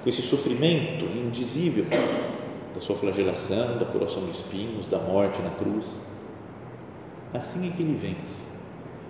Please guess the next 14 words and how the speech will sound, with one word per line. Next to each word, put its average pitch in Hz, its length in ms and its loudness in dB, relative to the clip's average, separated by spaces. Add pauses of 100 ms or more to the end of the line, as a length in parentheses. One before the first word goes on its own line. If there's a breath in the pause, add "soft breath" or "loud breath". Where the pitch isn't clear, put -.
(100)
Então, 156 220 -2
talvez 147 220 4
contemplando 139 800 0
com 107 200 -2
mais 107 300 0
frequência, - 840 0 (680)
com 123 120 0
amor 110 360 4
profundo, 147 500 0
né, 98 80 2
o 92 140 -2
crucifixo, - 680 -2
Jesus 95 240 2
crucificado, - 760 0